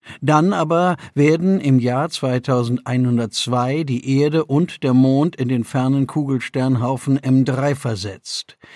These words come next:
Mit dem Großraumschiff Sol bricht Roden auf, um dieses Geschehen rückgängig zu machen, und strandet zehntausend Jahre in der Vergangenheit.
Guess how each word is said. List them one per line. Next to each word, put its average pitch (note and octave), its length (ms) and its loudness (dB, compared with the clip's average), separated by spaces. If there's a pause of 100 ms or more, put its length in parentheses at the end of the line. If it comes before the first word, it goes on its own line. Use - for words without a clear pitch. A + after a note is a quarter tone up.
(180)
Mit B2 160 -4
dem C3 120 2
Großraumschiff C#3+ 880 0
Sol D3 360 0
bricht B2 320 -4
Roden C3+ 400 0
auf, C#3 420 0
um B2+ 140 2
dieses A#2+ 320 -6
Geschehen C3+ 420 0
rückgängig A#2 640 -2
zu - 120 -4
machen, C3+ 480 -2 (600)
und B2 220 -2
strandet D3+ 720 0 (140)
zehntausend C#3 760 -2
Jahre A#2 380 -2
in A2 140 -8
der A2+ 120 -4
Vergangenheit. G#2 840 -8